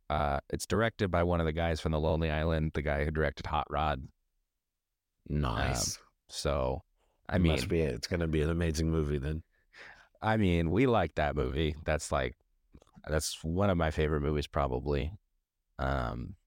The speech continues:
Speaker 1: um, and I like The Naked Gun. It's a spoof on, uh,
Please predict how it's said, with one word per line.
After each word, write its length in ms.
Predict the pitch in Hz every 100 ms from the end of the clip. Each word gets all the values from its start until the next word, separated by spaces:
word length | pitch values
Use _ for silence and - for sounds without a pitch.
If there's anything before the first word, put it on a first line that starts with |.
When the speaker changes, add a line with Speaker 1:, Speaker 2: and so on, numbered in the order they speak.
| _ _ _ _ _ _ _ _ _ _ _ _ _ - - - - - -
Speaker 1:
um, 240 | 92 85
and 120 | 76 98
I 80 | 107
like 220 | 107 98
The 80 | 92
Naked 280 | 110 107
Gun. 300 | 95 143 - - - - _ _ _
It's 280 | - 76 -
a 540 | 76 73 73 73 71 - _ _ _ _ _ _ _
spoof 420 | - - 76 71
on, 500 | 76 69 73 76 78 - _ _ _ _ _ _ _ _ _ _ _ _ _ _ _ _ _ _ _ _ _ _ _ _ _ -
uh, 300 | 60 60